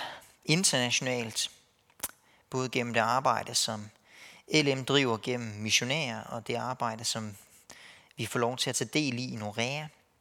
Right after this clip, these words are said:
Herre Jesus, vi beder dig om, at vi må få en evig horisont for det arbejde.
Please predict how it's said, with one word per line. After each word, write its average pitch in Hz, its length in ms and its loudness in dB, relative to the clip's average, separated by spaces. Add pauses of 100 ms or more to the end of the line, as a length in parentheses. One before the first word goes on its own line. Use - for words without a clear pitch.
(420)
Herre 127 200 6
Jesus, 151 340 2
vi 151 80 2
beder 175 260 8
dig 139 80 6
om, 135 120 2
at 120 100 -2
vi 131 60 -6
må 135 120 -2
få 160 200 2
en 139 180 -2
evig 160 260 0
horisont 120 720 2 (360)
for 143 220 2
det 120 180 -2
arbejde. 113 520 -4